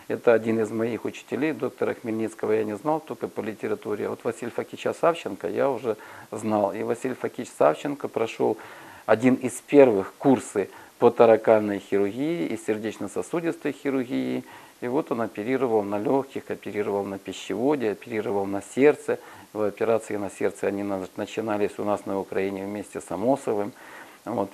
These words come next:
После Василия Факича у него были очень талантливые ученики: Кондратенко Леонид Петрович, Лунтовский Витольд Алексеевич,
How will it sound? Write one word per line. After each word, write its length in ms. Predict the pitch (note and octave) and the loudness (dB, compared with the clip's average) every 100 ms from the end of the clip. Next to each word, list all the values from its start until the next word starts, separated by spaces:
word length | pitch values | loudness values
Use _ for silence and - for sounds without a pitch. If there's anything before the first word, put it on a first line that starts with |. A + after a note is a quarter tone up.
| - | -2
После 320 | C3 - A#2 | -2 0 0
Василия 320 | A2+ - B2 | 0 0 -6
Факича 540 | - A2 G#2+ - B2+ | -4 -6 -6 0 2
у 60 | B2+ | 2
него 220 | G#2 G2+ | 0 -4
были 240 | G2+ G#2 G#2 | -4 -2 0
очень 320 | G2+ A2+ G#2 | -2 -4 0
талантливые 640 | G#2 A2+ G2+ - G2 G2+ | 2 4 2 -2 -6 -4
ученики: 500 | G2 - G2+ G2 - | -6 -8 -8 -6 -6
Кондратенко 800 | F#2 G#2 G2+ G2+ - A#2+ A#2+ - | -6 -4 -2 -4 -2 -2 -2 -4
Леонид 320 | G#2 G#2+ G#2 | -4 -4 -6
Петрович, 520 | - F#2+ - G#2+ G2 - | -8 -10 0 0 0 -4
Лунтовский 600 | G2 F2+ A#2+ A2+ - G#2 | -6 0 0 0 -4 -6
Витольд 400 | G2+ - G2+ - | -6 -4 -4 -4
Алексеевич, 640 | G2 G2+ - G2+ G2+ - | -8 -10 -6 -4 -4 -8